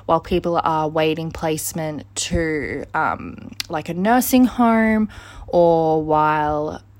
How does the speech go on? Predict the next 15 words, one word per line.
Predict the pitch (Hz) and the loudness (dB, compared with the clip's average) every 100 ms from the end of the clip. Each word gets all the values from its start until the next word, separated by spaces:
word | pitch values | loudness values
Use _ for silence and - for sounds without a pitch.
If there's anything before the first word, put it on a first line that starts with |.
| - | -8
maybe | 170 156 160 160 | -4 -2 -2 -2
they | 156 | -4
might | 156 147 - | -2 -4 -4
need | 160 160 | -8 -8
some | - 165 160 | -6 -6 -6
home | 165 208 208 220 | -6 -2 0 2
modifications | 208 202 208 202 202 190 - 196 196 - | 4 2 -2 -2 -2 -2 0 0 -2 -2
done | 202 185 180 175 | 2 4 4 2
and | 175 | 0
they | 170 | -2
still | - - 170 | -2 -4 -4
need | 170 165 | -4 -2
that | 156 - | -2 -2
extra | 156 - - | -6 -8 -10
care. | 151 - - 196 190 185 | -10 -12 -6 -2 0 -2